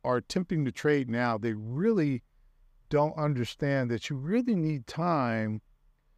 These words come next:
uh, for some seasoning to occur. You know, you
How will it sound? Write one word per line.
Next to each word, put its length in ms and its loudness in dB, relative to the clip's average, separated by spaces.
uh, 200 2
for 160 2
some 200 -2
seasoning 640 0
to 160 2
occur. 420 -2
You 160 -4
know, 120 0
you 300 -2